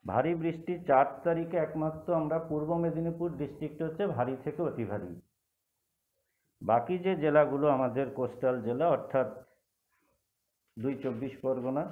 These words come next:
পশ্চিম মেদিনীপুর, ঝাড়গ্রাম এবং হাওড়া, এই জেলাগুলোর দু এক জায়গায় শুধু ভারী বৃষ্টি। পাঁচ তারিখ বৃষ্টি আরেকটু বাড়বে,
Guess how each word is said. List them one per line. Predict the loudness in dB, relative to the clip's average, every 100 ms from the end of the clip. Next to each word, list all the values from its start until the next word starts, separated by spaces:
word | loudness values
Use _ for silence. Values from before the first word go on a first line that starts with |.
| -10 _ _ _ _ _ -6
পশ্চিম | -6 -4 -2
মেদিনীপুর, | -2 -2 -2 -2 -4 -4 -6
ঝাড়গ্রাম | -2 -2 0 0 0 0
এবং | 0 0 -2
হাওড়া, | 2 2 4 2 0 -8 _ _ -20 _ _ -14 -12 -10 -2
এই | 0
জেলাগুলোর | 0 2 2 2 0 0 2
দু |
এক | 2 2
জায়গায় | 0 0 0 -4
শুধু | -4 -2 -2
ভারী | 0 -2
বৃষ্টি। | -2 -6 -8 -10 -10 -10 -18 _ _ _ _ _ _ _ _ _ _ _ _ _ _ _ _ _ _ 2
পাঁচ | 4 4 0 0
তারিখ | 0 0 -4
বৃষ্টি | -4 -4 -8 -6 -4 -4 -2
আরেকটু | -2 -2 -4
বাড়বে, | 2 2 2 0